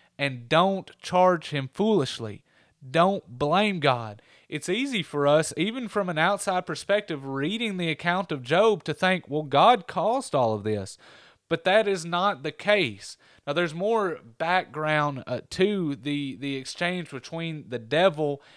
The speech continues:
and God, and why God actually let him go forth with all of this and to, to cause such suffering upon Job. But at the end of the day, it was the devil.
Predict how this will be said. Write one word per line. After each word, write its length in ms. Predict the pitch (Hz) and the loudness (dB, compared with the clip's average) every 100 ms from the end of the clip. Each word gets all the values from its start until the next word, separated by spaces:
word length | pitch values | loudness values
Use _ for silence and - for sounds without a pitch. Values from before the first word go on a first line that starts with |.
| _ - | _ -14
and 220 | 123 117 | -12 -2
God, 440 | 151 165 160 143 - - - | 4 4 4 2 -2 -20 -12
and 220 | 127 123 | -10 -2
why 280 | 156 220 220 | 0 0 -2
God 340 | 160 175 185 | -4 -2 0
actually 480 | 165 180 - 180 147 | 2 0 -2 -2 -2
let 300 | 123 151 180 | 2 2 2
him 420 | 156 156 147 131 - - 120 | -2 -4 -4 -6 -14 -20 -4
go 220 | 147 185 | 2 2
forth 420 | - 170 226 254 | 0 -2 0 0
with 180 | 147 123 | -4 -4
all 220 | 120 110 | -2 -2
of 80 | 101 | -4
this 340 | 104 101 104 - - _ | -8 -10 -12 -18 -20 _
and 220 | 143 143 | -10 -6
to, 340 | 180 180 170 135 | -4 -4 -4 -8
to 360 | 170 160 147 - _ _ _ _ _ | -10 -8 -10 -16 _ _ _ _ _
cause 400 | - 202 214 226 | 0 2 4 2
such 280 | - 170 139 | 4 2 2
suffering 600 | - 151 139 - 127 113 | 0 4 4 4 -4 -4
upon 360 | 107 - 120 104 | -6 -2 -2 -2
Job. 420 | 107 104 95 90 _ _ _ _ _ _ _ _ _ _ _ _ _ _ _ _ _ _ _ _ _ _ _ _ _ _ _ _ _ _ _ _ _ _ _ _ _ | 0 0 0 -8 _ _ _ _ _ _ _ _ _ _ _ _ _ _ _ _ _ _ _ _ _ _ _ _ _ _ _ _ _ _ _ _ _ _ _ _ _
But 100 | 123 | -2
at 140 | 135 135 | -2 0
the 160 | 139 | 0
end 160 | 190 180 | 0 0
of 80 | 147 | 0
the 80 | |
day, 480 | 123 143 127 113 110 _ _ _ _ _ _ _ - | 2 2 2 -2 -6 _ _ _ _ _ _ _ -8
it 100 | 131 | -4
was 200 | 131 - | -4 -2
the 100 | 127 | 2
devil. 440 | 160 156 104 113 | 2 2 -2 -14